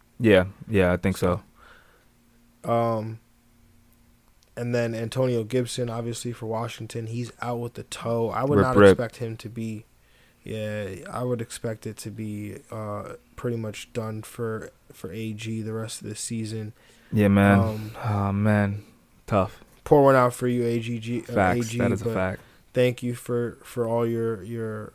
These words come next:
Speaker 2: con-, your contributions to
Speaker 1: We
Speaker 2: the
Speaker 1: won't forget
Speaker 2: season.
Speaker 1: about you in, in the next round, dra-, next year's drafts, for sure.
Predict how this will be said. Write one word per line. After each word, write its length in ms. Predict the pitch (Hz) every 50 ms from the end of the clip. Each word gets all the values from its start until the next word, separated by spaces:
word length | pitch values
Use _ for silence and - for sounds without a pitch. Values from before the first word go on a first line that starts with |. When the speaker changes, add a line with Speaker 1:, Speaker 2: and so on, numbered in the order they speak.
| - -
Speaker 2:
con-, 180 | - 120 120 110
your 120 | 120 113
contributions 840 | - - 120 120 113 113 107 104 117 117 113 - - 113 113 - -
to 100 | - 110
Speaker 1:
We 60 | 113 113
Speaker 2:
the 40 | 107
Speaker 1:
won't 180 | 107 104 104 -
forget 140 | 127 117
Speaker 2:
season. 140 | 107 110 107
Speaker 1:
about 300 | 104 104 101 101 98 -
you 80 | 110 101 98
in, 180 | 98 95 90
in 220 | - - 101 104 101
the 60 | 101
next 300 | 104 107 107 - - 123
round, 280 | 113 107 98 95 98 95
dra-, 120 | 104 - -
next 260 | 110 110 107 - -
year's 160 | 113 101 98
drafts, 380 | 90 104 95 92 85 92 - -
for 120 | - - 110
sure. 360 | - - 123 87 107 -